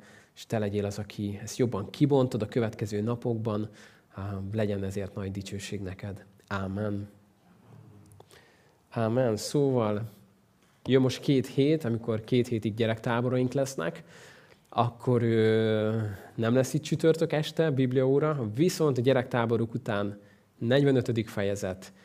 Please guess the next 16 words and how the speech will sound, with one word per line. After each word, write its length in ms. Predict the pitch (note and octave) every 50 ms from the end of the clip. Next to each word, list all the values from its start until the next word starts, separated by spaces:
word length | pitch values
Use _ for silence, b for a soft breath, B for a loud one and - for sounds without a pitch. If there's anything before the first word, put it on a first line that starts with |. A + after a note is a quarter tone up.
| b b b b b b
átlépünk 560 | - A#2+ B2 B2 A#2+ - A#2 A2 - B2 A#2
az 120 | A#2 G#2+
utolsó 460 | C3 B2 - C3 A2+ G#2+ - - G#2+
ötösbe, 580 | F2+ G#2 G#2+ - B2+ A#2+ G#2 G2+ - D3+ D3 D3 - - - b b b b b b b b
és 140 | _ A2 -
ha 80 | - A#2+
minden 480 | C3+ D3+ D3+ C#3 C3+ B2 A#2+ A#2 A#2 A#2
igaz, 400 | A#2 C3 C3+ C#3+ E3 D#3+ D#3+ C#3
és 300 | B2+ A#2+ A#2 A#2 - -
jól 180 | C3 C3+ B2+ B2
tudjuk 280 | - B2 A2 A2 G#2+
tartani 360 | - B2+ A#2+ A2 G2+ - A2
az 100 | G2+ G2+
ütemtervet, 600 | C3+ C3+ B2 B2+ A#2+ A#2 A#2 B2 A2 G#2+ G#2+ G#2 A2
akkor 180 | G2 - G#2
szeptember 920 | - - - C#3 C3 C3 - - A2+ G#2+ G#2 G2+ G#2 G2+ F#2+ F#2+ G2+ G#2+